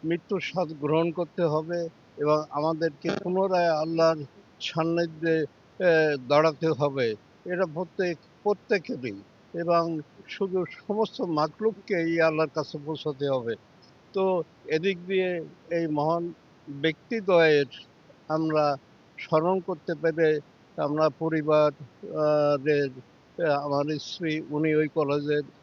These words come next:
প্রিন্সিপাল ছিলেন, আমার দুই, আহ, নাতি নাতনি এসেছেন, আমাদের ড্রাইভার সাহেব এসেছেন, আহ, আগে কখনো আসেনি। আহ, আমরা খুব খুশি, আল্লাহ যেন ওনাদের জান্নাতবাসী করেন।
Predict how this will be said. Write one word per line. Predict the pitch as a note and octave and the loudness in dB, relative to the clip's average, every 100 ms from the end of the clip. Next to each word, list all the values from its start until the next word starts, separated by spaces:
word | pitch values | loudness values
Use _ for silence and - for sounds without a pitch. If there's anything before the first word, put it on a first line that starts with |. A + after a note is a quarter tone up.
| _ _ | _ _
প্রিন্সিপাল | F3+ D#3 - E3+ D#3+ | -6 -6 -2 0 0
ছিলেন, | D#3 - E3 E3 D#3 D3 _ - | 0 -6 -2 -2 -2 -8 _ -8
আমার | C#3+ C#3+ C#3 B2+ | -2 -2 -4 -2
দুই, | D3 D3 C#3+ - _ _ - | 0 0 -2 -14 _ _ -6
আহ, | D3 | -4
নাতি | C#3 C3 C3+ - | -2 -2 -2 -4
নাতনি | F3 D3+ - E3 | -4 -4 -4 -2
এসেছেন, | D#3 C#3 G#3+ - D#3+ C#3+ C#3 - | -2 -4 -10 -6 -4 -4 -8 -10
আমাদের | C#3 C#3+ C#3+ C3 | -8 -6 -6 -2
ড্রাইভার | C#3+ D3 D#3 | 2 2 0
সাহেব | D#3+ - E3+ E3 | -6 -2 -2 0
এসেছেন, | D#3+ - D#3+ D3 F3 E3 D#3 - - _ - F3 | -4 -4 -6 -4 -4 -2 -6 -12 -20 _ -6 -2
আহ, | D#3+ C#3 | 0 0
আগে | C#3 D#3+ D3+ | -2 -2 -4
কখনো | E3 - F3 | -6 -4 0
আসেনি। | E3 E3 - F#3 E3+ F3 | 2 2 -2 -4 -2 -2
আহ, | F3 _ - - G3 E3 D#3+ C#3 - _ | -6 _ -20 -10 0 2 2 0 -8 _
আমরা | - D3+ D#3+ | -4 0 0
খুব | D3+ - E3+ | -4 -8 -14
খুশি, | - F3 E3+ A#3+ G3+ F3+ _ _ | -6 -6 -2 0 0 -2 _ _
আল্লাহ | - D3 D3 C#3+ C#3 C3+ D#3 | -2 0 4 4 4 -2 -2
যেন | D3+ D3+ | 2 2
ওনাদের | D3+ D3 D3 C#3+ C#3 C#3+ C3 | 2 -2 -2 -4 -2 -4 -2
জান্নাতবাসী | C#3 C3+ C3 A#2+ A#2 - | -2 0 -4 -6 -8 -8
করেন। | - A2 G#2+ | -10 -10 -10